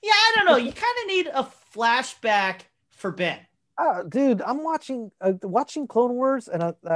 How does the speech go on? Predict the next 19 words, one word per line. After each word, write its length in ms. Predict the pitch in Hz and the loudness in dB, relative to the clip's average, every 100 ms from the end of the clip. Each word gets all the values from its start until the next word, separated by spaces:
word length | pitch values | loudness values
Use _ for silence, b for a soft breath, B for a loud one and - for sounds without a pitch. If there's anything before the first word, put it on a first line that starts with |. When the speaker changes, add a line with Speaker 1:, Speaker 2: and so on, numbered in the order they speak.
| 151 | -2
Speaker 2:
I 60 | 165 | -4
just 200 | 196 - | -4 -2
got 160 | 202 | -2
to 100 | 202 | 0
the 180 | 175 160 | -4 -2
end 160 | 156 156 | -2 0
of 160 | 147 | -2
the 160 | 131 127 | -2 -6
third 300 | - 147 139 | -4 -6 -6
season 320 | - 139 127 | -10 -10 -10
essentials, 500 | 120 135 127 113 101 | -16 -18 -18 -20 -18
right? 180 | 117 143 _ _ | -12 -12 _ _
Speaker 1:
I'm 120 | 160 165 | -6 0
happy 260 | 180 180 | 0 0
for 160 | 160 147 | -6 -8
you. 160 | 139 - _ _ | -12 -14 _ _
Speaker 2:
It's, 360 | 226 220 - - - | 0 0 0 -12 0
it's, 300 | 214 - 226 | 0 0 2
um, 580 | 214 202 185 165 147 | 4 4 2 -2 -8